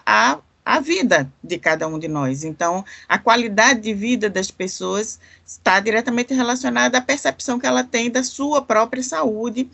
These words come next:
e da sua possibilidade de acesso à saúde. É, eu acho que esse número de vinte e três por cento da, do eleitorado valorizando a saúde,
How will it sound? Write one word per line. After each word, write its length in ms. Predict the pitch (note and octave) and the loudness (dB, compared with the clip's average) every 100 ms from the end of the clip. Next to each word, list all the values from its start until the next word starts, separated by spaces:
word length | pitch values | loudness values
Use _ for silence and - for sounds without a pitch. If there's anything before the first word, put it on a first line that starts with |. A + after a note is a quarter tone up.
| - - - | -18 -20 -6
e 140 | A#3 B3 | 0 4
da 160 | B3 | 2
sua 240 | B3 C4+ B3+ | 2 0 0
possibilidade 920 | - F#4 E4+ B3 C4 A3+ G#3 A#3 A#3 | -2 -4 -4 -2 0 2 2 2 0
de 120 | A3 | -2
acesso 400 | A#3+ B3 G#3+ - | -2 -2 -2 -2
à 40 | |
saúde. 540 | B3 C#4 G#3 D#3 C#3+ C#3 _ - - - - | -4 -2 0 -2 -6 -12 _ -20 -20 -20 -8
É, 480 | - F3+ E3+ E3 - | 2 6 6 6 4
eu 280 | - C4+ F4 | 6 6 8
acho 480 | D#4+ - E4+ - B3 | 6 4 2 -2 -6
que 140 | - | -4
esse 320 | A#3+ A#3 B3 A3+ | 0 0 0 -2
número 400 | G#3 A3+ G#3 F#3+ | -2 0 -2 -2
de 100 | F#3 | -8
vinte 200 | G#3 G#3 | -8 -6
e 60 | |
três 260 | G#3 F3+ F#3+ | -6 -4 -6
por 220 | - F3+ | -10 -12
cento 520 | - - F3 D#3+ D#3 | -8 -2 0 -2 -6
da, 280 | D3 D#3+ D3+ | -4 0 0
do 180 | D#3 E3+ | 0 0
eleitorado 680 | E3+ E3 E3 E3 D3+ D3 D3+ | 0 0 -2 -2 0 -2 -4
valorizando 640 | D3+ E3 D#3+ D3+ D#3 D3+ D3+ | -2 0 -2 -4 -8 -6 -6
a 40 | |
saúde, 680 | D3 D3+ D#3+ G#3 G#3+ D#3 | -6 -6 -4 -4 -4 -8